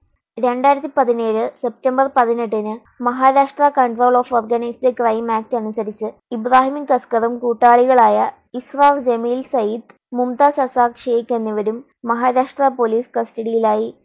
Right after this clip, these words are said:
മുംബൈ നഗരത്തിലെ ഫ്ളാറ്റ് ഉടമകളെ ഭീഷണിപ്പെടുത്തി ഫ്ളാറ്റുകളും കോടിക്കണക്കിന് രൂപയും കൈപ്പറ്റിയ കേസിലായിരുന്നു അറസ്റ്റ്. തുടർന്നുള്ള അന്വേഷണത്തിലാണ് മറ്റ് സാമ്പത്തിക ഇടപാടുകളും വെളിച്ചത്ത് വന്നത്.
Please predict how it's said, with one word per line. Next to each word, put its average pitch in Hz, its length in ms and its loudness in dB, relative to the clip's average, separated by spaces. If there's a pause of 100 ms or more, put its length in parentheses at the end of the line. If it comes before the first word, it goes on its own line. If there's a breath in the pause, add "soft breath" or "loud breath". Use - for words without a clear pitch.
(520)
മുംബൈ 262 340 0
നഗരത്തിലെ 247 680 0 (120)
ഫ്ളാറ്റ് 247 420 0
ഉടമകളെ 233 440 0
ഭീഷണിപ്പെടുത്തി 226 760 -6 (440)
ഫ്ളാറ്റുകളും 247 600 2
കോടിക്കണക്കിന് 240 680 -2
രൂപയും 226 440 -2
കൈപ്പറ്റിയ 226 480 -2
കേസിലായിരുന്നു 220 600 -2
അറസ്റ്റ്. 208 420 -4 (440)
തുടർന്നുള്ള 269 760 0
അന്വേഷണത്തിലാണ് 233 1040 -2
മറ്റ് 240 220 -2
സാമ്പത്തിക 247 580 0
ഇടപാടുകളും 220 680 2
വെളിച്ചത്ത് 220 400 -6
വന്നത്. 214 440 -4